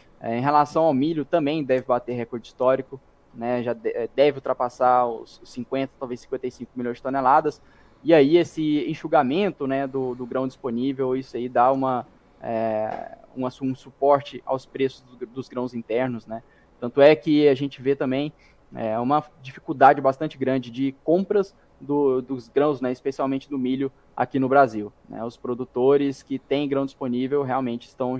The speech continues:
estão mais, ah, rígidos nas condições de venda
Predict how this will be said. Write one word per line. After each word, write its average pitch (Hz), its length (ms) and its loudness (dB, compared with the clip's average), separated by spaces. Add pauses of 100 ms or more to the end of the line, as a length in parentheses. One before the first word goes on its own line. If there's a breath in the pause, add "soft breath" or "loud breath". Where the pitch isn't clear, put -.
(140)
estão 127 240 -10
mais, 127 380 -4 (340 soft breath)
ah, 123 100 -10
rígidos 131 640 0
nas 135 200 -4
condições 127 520 -6
de 131 140 -8
venda 123 420 0